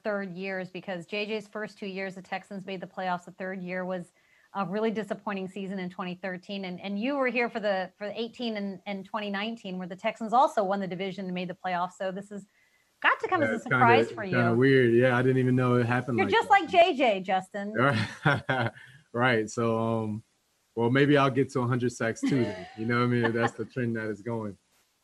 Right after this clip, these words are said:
Speaker 1: How has it been with Romeo Crennel? I know you guys have had a lot of experience with him and, you know, he takes over the team. He's obviously done a lot for the defense in recent years, but what, what's the leadership been like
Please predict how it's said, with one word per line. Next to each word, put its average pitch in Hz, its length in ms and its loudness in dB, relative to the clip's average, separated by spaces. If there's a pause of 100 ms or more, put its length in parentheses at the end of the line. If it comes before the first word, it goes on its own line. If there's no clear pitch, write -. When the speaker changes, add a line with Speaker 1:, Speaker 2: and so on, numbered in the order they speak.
Speaker 1:
How 349 280 4
has 311 220 6
it 254 140 0
been 240 180 0
with 214 160 -2
Romeo 214 400 0
Crennel? 190 480 -2
I 185 60 -4
know 190 160 -4
you 208 160 -4
guys 208 180 0
have 220 80 -2
had 214 160 2
a 220 60 4
lot 214 240 4
of 233 80 -2
experience 233 640 -4
with 226 160 -2
him 214 300 -4
and, 175 200 -6 (400)
you 202 80 -6
know, 208 80 -2
he 233 140 -4
takes 233 280 -6
over 214 220 0
the 202 120 -6
team. 214 340 -8
He's 202 160 -6
obviously 220 480 0
done 208 160 0
a 196 60 -2
lot 185 260 2
for 202 80 -8
the 190 100 -6
defense 185 460 -10
in 185 100 -10
recent 180 320 -10
years, 185 180 -8
but 180 160 -8
what, 202 180 -10
what's 233 240 -6 (120)
the 208 80 -4
leadership 208 480 -6
been 180 140 -4
like 170 260 -6